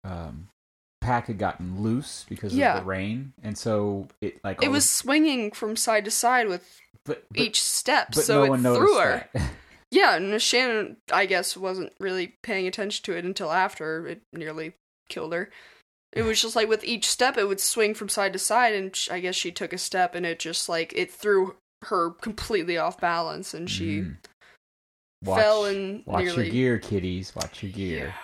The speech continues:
Speaker 2: Yeah. So that was definitely not a boost in morale since one of us nearly died. And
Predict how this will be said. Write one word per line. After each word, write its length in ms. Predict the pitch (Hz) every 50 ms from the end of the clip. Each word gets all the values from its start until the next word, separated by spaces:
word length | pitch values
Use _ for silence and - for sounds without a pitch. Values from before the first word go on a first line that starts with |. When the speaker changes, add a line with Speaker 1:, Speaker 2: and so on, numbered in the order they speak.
| - - - -
Speaker 2:
Yeah. 80 | - - - - - -
So 480 | - - - 190 180 180 180 180 151 - - -
that 200 | 226 254 294 330
was 160 | 302 277 247
definitely 380 | 233 214 214 - 226 214 208
not 440 | 196 190 185 185 175 170 170 165 165
a 60 | -
boost 440 | 180 - - 170 156 165 180 - -
in 120 | 185 170 170
morale 540 | 170 165 165 156 151 156 160 165 170 180 - - _
since 420 | - - - 175 156 156 160 -
one 200 | - 165 165 165
of 100 | 160 160
us 220 | 160 165 - - 180
nearly 260 | 160 165 160 165 165
died. 460 | 151 147 147 143 143 151 180 214 - _ - - - - - - - - _ _ _ _ _ _ _ _ _ _ _ _ _ _ _ _ _ -
And 520 | - 214 208 202 208 202 196 202 - -